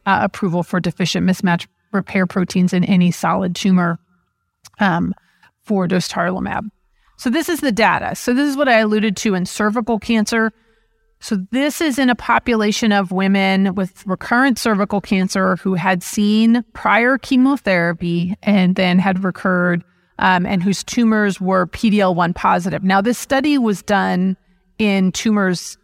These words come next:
irrespective of P D L one positivity, and then retrospectively, they went back and looked at the response rates amongst those tumors with P D L one positivity, and they were highest, and that's where the indication lives.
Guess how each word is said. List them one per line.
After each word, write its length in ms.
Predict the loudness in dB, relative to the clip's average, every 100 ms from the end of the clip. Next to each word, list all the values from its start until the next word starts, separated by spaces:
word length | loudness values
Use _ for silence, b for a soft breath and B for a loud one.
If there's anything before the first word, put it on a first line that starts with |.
| _
irrespective 640 | -2 -2 -2 -2 -2 -2 -2
of 200 | -2 -4
P 160 | -2
D 100 | 0
L 120 | 0 2
one 180 | 0
positivity, 760 | 2 0 0 -2 -2 0 2 2
and 120 | 2
then 140 | 0 2
retrospectively, 840 | 0 0 -2 -2 -2 -2 -2 0
they 140 | 0
went 260 | 0 -2 -2
back 380 | 0 0 -2 -8 b b
and 160 | 0 0
looked 200 | 0 -2
at 80 | -2
the 100 | -2
response 560 | -2 -2 0 0 0
rates 240 | -2 0 2
amongst 380 | 2 2 0
those 160 | -4 -4
tumors 400 | -2 -2 0 -2
with 120 | -8
P 140 | -4 -2
D 80 |
L 80 | 0
one 140 | 0 -2
positivity, 580 | -2 -4 -4 -2 0
and 80 | 0
they 60 | -2
were 100 | -4
highest, 500 | -2 0 0 -2 -4
and 140 | -2
that's 240 | 0 -2 -4
where 80 |
the 140 | -2 0
indication 720 | 0 -2 -2 -2 0 -2 -4 _ _ _ _ _ _
lives. 480 | -2 0 0 -2